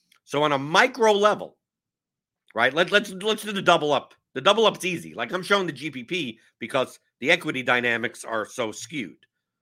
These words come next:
In a double up, you'd be doing the same exact thing, right? If you're this far behind versus that far behind in a double up.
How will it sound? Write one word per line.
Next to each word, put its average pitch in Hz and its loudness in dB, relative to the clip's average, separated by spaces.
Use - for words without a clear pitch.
In 147 -2
a 165 0
double 202 6
up, 151 2
you'd 143 -8
be 165 -6
doing 156 -4
the 143 -6
same 139 -2
exact 120 -2
thing, - -12
right? 123 -2
If - -18
you're 131 0
this 151 -2
far 160 2
behind 160 -2
versus 123 -8
that 151 2
far 98 -8
behind 80 -20
in 101 -10
a 110 -6
double 107 -4
up. - -20